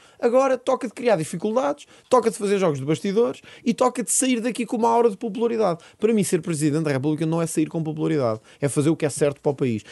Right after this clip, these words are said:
E todos já sabemos o que é que dá os mandatos únicos. Dá às pessoas, ou os últimos mandatos, dá a quererem sair com uma aura de popularidade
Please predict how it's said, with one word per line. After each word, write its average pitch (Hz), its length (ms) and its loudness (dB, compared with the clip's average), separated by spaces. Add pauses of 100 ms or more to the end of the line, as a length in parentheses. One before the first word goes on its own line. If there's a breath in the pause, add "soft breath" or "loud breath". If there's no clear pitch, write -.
(100)
E 156 80 -2
todos 190 240 4
já 147 140 2
sabemos 175 300 -2
o - 20 -8
que 202 80 0
é 180 40 -2
que 160 60 -4
dá 196 80 4
os 175 80 2
mandatos 202 320 0
únicos. 202 320 -6 (220 soft breath)
Dá 156 240 2
às 123 100 -4
pessoas, 135 340 -2
ou 175 300 4
os 175 100 2
últimos 196 300 0
mandatos, 240 400 -2 (260 soft breath)
dá 147 200 2
a 135 60 0
quererem 135 340 0
sair 170 280 0
com 180 120 -4
uma 180 120 -2
aura 190 180 4
de 165 80 -6
popularidade 214 680 0